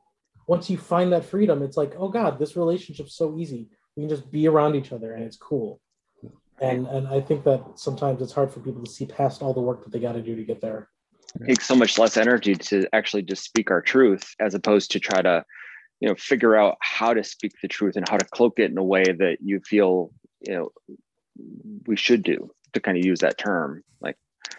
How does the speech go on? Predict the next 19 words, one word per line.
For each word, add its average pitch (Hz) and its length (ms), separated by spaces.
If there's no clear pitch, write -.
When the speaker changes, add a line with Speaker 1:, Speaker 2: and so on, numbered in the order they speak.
Speaker 2:
what 110 240
masculinity 95 680
teaches 107 320
us 95 160
how 101 140
we 90 120
should - 160
express - 400
ourselves. - 720
Like, 98 160
there's 147 220
a 160 40
lot 110 440
of, 92 240
Mike, 107 260
to 101 100
use 101 220
your 98 100
term, 98 400